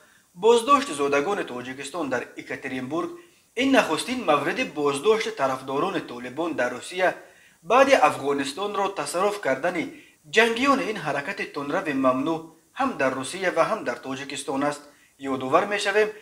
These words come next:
جنگیان طالبان در اول ماه آگوست، در پی خروج نیروهای ائتلاف بین المللی، حکومت اشرف غنی را که از جانب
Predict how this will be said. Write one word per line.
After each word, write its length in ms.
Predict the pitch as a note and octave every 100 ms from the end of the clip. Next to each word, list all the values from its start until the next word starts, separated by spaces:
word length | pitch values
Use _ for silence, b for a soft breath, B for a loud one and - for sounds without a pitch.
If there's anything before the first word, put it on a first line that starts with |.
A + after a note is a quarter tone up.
| B B
جنگیان 540 | F#3+ B3 B3 C4+ C#3+ C3+
طالبان 540 | B2+ B2+ D#3 F#3 F3+ b b -
در 160 | G#3
اول 280 | A3+ C4 A3
ماه 300 | D#3+ F#3 D3
آگوست، 500 | - C#3+ D3+ D#3+ - b b b -
در 160 | G3
پی 260 | G#3 D4 C#4
خروج 440 | - F3 A3+ C4+
نیروهای 600 | G#3 D3+ D3+ - A3+ F#3 -
ائتلاف 420 | - - G3 -
بین 440 | C3 C#3+ C#3+ C3
المللی، 680 | B2 B2 B2 B2+ C#3+ E3+ B B B -
حکومت 420 | F#3 A#3 B3+ B3
اشرف 520 | G#3+ D3 - F3+ F#3
غنی 300 | B2+ C3 D3
را 200 | E3 D#3 B B B B -
که 120 | G#3+
از 160 | G#3
جانب 500 | G#3 A3+ C4+ B3+ E3